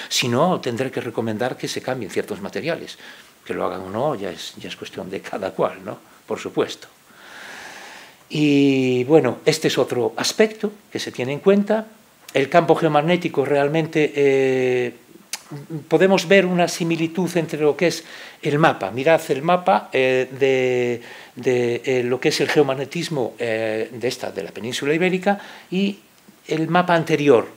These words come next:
el de las emisiones naturales de radiación gamma, de radioactividad. Es bastante similar en ciertos sentidos porque veis que las zonas más concentradas,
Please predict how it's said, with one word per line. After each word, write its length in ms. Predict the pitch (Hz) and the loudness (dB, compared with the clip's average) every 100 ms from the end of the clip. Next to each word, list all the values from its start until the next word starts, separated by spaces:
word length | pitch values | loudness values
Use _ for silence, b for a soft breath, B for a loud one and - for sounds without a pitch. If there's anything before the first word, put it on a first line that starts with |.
| - | -8
el 240 | 143 143 127 | -2 -2 2
de 260 | 143 139 | 4 4
las 220 | 139 139 151 | 4 -2 -4
emisiones 380 | 143 180 175 | -4 0 0
naturales 500 | 170 170 180 175 175 B B B | 0 2 2 2 -2 B B B
de 140 | - | 2
radiación 460 | 147 143 135 170 147 | 2 2 0 0 4
gamma, 500 | 170 156 135 175 - - _ _ _ - | 4 4 0 -4 -4 -16 _ _ _ -6
de 160 | 113 | -4
radioactividad. 720 | 117 123 113 - 117 127 117 - B B B B - | 0 0 0 -2 2 4 4 0 B B B B 2
Es 280 | 185 185 | 2 4
bastante 480 | 165 151 208 202 208 | 0 0 2 2 2
similar 600 | 196 180 160 160 160 120 | 0 0 2 4 6 6
en 100 | 127 | 2
ciertos 360 | - 175 175 156 | 0 -2 0 -4
sentidos 380 | 165 196 185 180 | -2 -2 -2 -2
porque 260 | 165 165 | -4 0
veis 160 | 160 160 | 0 0
que 80 | 147 | -4
las 120 | 139 | -2
zonas 220 | 190 175 | 0 0
más 160 | 180 180 | 0 2
concentradas, 920 | 190 180 170 175 160 170 196 - | 0 0 0 6 6 6 -2 -12